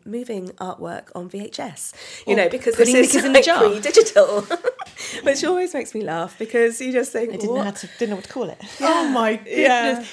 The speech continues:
Speaker 3: Well, it's like, um, you know how you find sometimes husbands and wives find themselves. I interviewed Rob Ryan recently, and he
Speaker 1: Oh, I
Speaker 3: met
Speaker 1: love
Speaker 3: his,
Speaker 1: that.
Speaker 3: and he met his wife, and it's like you met, you, you met your other half, didn't you?
Speaker 2: Yeah,
Speaker 3: At, at
Speaker 2: yeah, yeah,
Speaker 3: college
Speaker 2: yeah.
Speaker 3: for
Speaker 2: So,
Speaker 3: life, your life
Speaker 2: uh,
Speaker 3: partners.
Speaker 2: yeah, absolutely. So when Rosie moved in with me, I was working at the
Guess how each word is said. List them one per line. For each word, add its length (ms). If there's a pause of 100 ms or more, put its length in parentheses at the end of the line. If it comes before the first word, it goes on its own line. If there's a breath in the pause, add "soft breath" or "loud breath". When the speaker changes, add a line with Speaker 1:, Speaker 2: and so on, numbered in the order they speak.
(120 loud breath)
Speaker 3:
Well, 160
it's 160
like, 320
um, 260
you 120
know 160
how 180
you 240
find 380
sometimes 500
husbands 400
and 100
wives 400
find 340
themselves. 560
I 140
interviewed 540
Rob 240
Ryan 300
recently, 720
and 260
he 60
Speaker 1:
Oh, 120
I 60
Speaker 3:
met 140
Speaker 1:
love 140
Speaker 3:
his, 200
Speaker 1:
that. 120
Speaker 3:
and 140
he 160
met 240
his 260
wife, 340
and 140 (220 loud breath)
it's 200
like 320
you 80
met, 500 (100)
you, 160
you 200
met 220
your 140
other 200
half, 360
didn't 240
you? 140
Speaker 2:
Yeah, 340
Speaker 3:
At, 100
at 60
Speaker 2:
yeah, 80
yeah, 60
Speaker 3:
college 540
Speaker 2:
yeah. 60
Speaker 3:
for 100
Speaker 2:
So, 60
Speaker 3:
life, 360
your 100
life 300
Speaker 2:
uh, 40
Speaker 3:
partners. 380
Speaker 2:
yeah, 80
absolutely. 440
So 120
when 100
Rosie 240
moved 200
in 60
with 160
me, 200
I 60
was 140
working 280
at 80
the 180